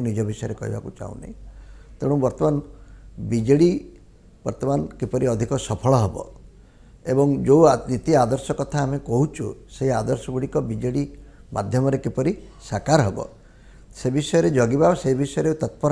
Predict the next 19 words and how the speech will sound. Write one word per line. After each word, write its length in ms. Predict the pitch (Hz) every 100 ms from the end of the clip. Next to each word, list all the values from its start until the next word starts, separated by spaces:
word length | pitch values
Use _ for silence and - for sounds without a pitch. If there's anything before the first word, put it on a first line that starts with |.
| 143
ହେବା 140 | 151
ମୋର 160 | 156 156 - - - -
ପ୍ରଥମ 260 | 139 - 151
ଏବଂ 140 | 151 156
ପ୍ରଧାନ 260 | 151 123 123
କର୍ତ୍ତବ୍ୟ। 420 | - - 131 - - - - - - - - -
ବର୍ତ୍ତମାନ 280 | 123 170 170
କଥା 260 | - 143 170
ରହିଲା, 240 | 185 196
ମୁଁ 120 | 196 190
ଯେଉଁ 180 | 151 156
କଥାଗୁଡ଼ିକ 500 | 180 - 165 170 175 180 170
କହି 280 | 139 131 165 120 - - - - - - - -
ବି-, 320 | - - - 104
ବିଭିନ୍ନ 320 | 123 143 160
ଦଳକୁ 340 | 156 139 147 147
ଆହ୍ୱାନ 300 | 120 110 135
କରୁଥିଲି, 520 | 139 135 113 - 90 - - - - - - -
ବର୍ତ୍ତମାନ 300 | 117 -